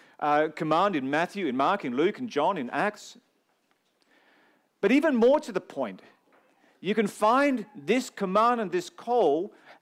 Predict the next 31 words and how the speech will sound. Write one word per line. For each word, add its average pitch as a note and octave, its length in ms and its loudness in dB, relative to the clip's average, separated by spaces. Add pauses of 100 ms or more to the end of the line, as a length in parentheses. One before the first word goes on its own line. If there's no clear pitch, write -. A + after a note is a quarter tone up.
as F#3+ 200 0
a F3+ 80 2
theme A#3 560 -4
which F3 180 -2
runs G3 420 -2 (120)
throughout G#3 480 -2
the E3+ 100 -4
entire A#3+ 560 -2
Bible, G3+ 460 -2 (1000)
from D#3 120 -12
the E3 120 2
Old G#3+ 180 4
Testament F#3+ 400 -4
onwards. E3 600 -6 (680)
In D3+ 80 -18
fact, G3+ 240 -2
we A#3 80 0
sing A3 220 -2
a G#3 40 4
lot G#3 140 4
of F#3+ 80 -4
psalms G#3 340 -2
in E3+ 80 -12
church. F#3+ 320 -2
Many A#3 460 0
of A#3 120 0
these F#3+ 200 -2
psalms, E3 720 -2 (400)
which F#3 200 -2
were F#3+ 140 2
written D#3+ 560 -4